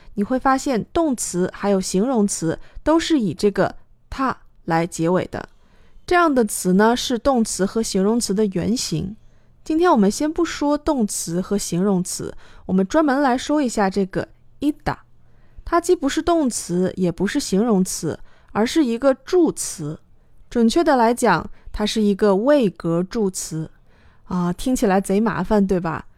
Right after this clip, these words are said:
一点儿都不娱乐，对吧？其实这个东西没有听起来那么复杂，它的存在就是为了放在名词的后面，也就是变成什么什么있다。说白了就是把车道贤这个名词变成了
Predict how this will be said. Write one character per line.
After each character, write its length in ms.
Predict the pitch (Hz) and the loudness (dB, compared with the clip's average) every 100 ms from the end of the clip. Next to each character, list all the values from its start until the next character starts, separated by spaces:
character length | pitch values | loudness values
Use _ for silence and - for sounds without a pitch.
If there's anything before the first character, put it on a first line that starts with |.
| - - | -16 -6
一 80 | |
点 140 | 233 190 | 0 0
儿 80 | 175 | 2
都 100 | 220 | 0
不 160 | 240 | 0
娱 140 | 208 180 | 0 4
乐， 240 | 214 202 | 4 4
对 120 | 180 | 2
吧？ 260 | 165 156 - _ _ _ _ - | -4 -6 -12 _ _ _ _ -10
其 160 | - 302 | -2 0
实 80 | |
这 160 | 349 381 | 4 4
个 100 | 330 | 4
东 160 | 311 330 | 4 2
西 160 | 330 | 2
没 120 | 220 | 2
有 160 | 247 254 | 4 2
听 200 | - 277 | 0 -4
起 140 | 294 | 0
来 140 | 214 180 | 2 4
那 100 | 220 | 4
么 100 | 202 | 2
复 300 | - 294 226 | 0 -4 -4
杂， 320 | 170 139 - _ _ - - - | -4 -6 -10 _ _ -20 -20 -8
它 140 | 359 | 0
的 100 | 370 | 2
存 300 | - 233 220 | 2 4 4
在 180 | 311 302 | 6 4
就 140 | 294 | 4
是 100 | 285 | 2
为 160 | 269 254 | 4 4
了 140 | 226 | 4
放 180 | 208 233 | 4 4
在 100 | 214 | 4
名 280 | 190 160 240 | 4 2 0
词 160 | - 190 | 0 0
的 100 | 214 | 0
后 260 | - 339 | 4 4
面， 280 | 233 170 139 - - _ _ | 4 2 0 -10 -20 _ _
也 100 | 214 | 2
就 140 | 208 262 | 4 2
是 140 | 269 | 2
变 200 | 269 254 | 0 0
成 320 | 233 208 220 - - | 2 4 2 0 -12
什 220 | - - 262 | -6 -2 2
么 180 | 330 | 2
什 180 | - 269 | 2 2
么 220 | 240 269 - | 2 2 0
있 140 | 214 202 - | -4 -6 -4
다。 180 | 175 - - _ _ _ - | -6 -6 -16 _ _ _ -6
说 180 | - 330 | 0 4
白 140 | 269 | 4
了 140 | 294 | 4
就 120 | 302 302 | 2 0
是 140 | - | 0
把 340 | 247 202 - - - - | 2 2 0 -8 -20 -12
车 240 | - 339 | 0 0
道 240 | 330 339 269 | 4 2 2
贤 460 | - 208 196 262 - | 0 2 2 -2 -6
这 100 | 262 | -4
个 120 | 233 | 0
名 220 | 208 196 | 2 2
词 260 | 220 - 190 | -2 -4 -4
变 200 | 190 220 | 0 0
成 200 | 208 190 | 0 0
了 180 | 202 | 0